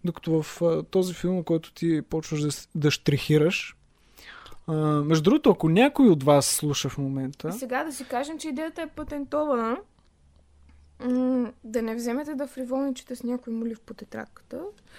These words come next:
Speaker 1: А както е казал един, а, мъдър професор по драматургия в, а, <laughs> Национална академия за театрално и филмово изкуство, никой няма авторско право върху идеята, има авторско право върху разработен сценарий.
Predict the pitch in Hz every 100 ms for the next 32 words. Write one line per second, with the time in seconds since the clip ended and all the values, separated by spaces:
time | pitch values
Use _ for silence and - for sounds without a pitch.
0 | - - 147 175 170 180 170 170 156 151
1 | 147 156 - 175 165 165 160 147 165 160
2 | 151 151 156 156 151 147 165 165 147 -
3 | 143 147 147 - 160 151 147 147 143 -
4 | 151 151 147 143 147 170 180 170 294 185
5 | 165 - 160 160 165 160 - 165 165 160
6 | 151 151 165 165 156 - 165 156 147 143
7 | - - - 175 - - - - - 196
8 | 196 240 180 175 175 175 - 165 - -
9 | 165 156 160 170 151 165 170 170 170 160
10 | 160 - 147 - - 170 160 156 160 156
11 | 147 143 165 160 - 160 147 143 -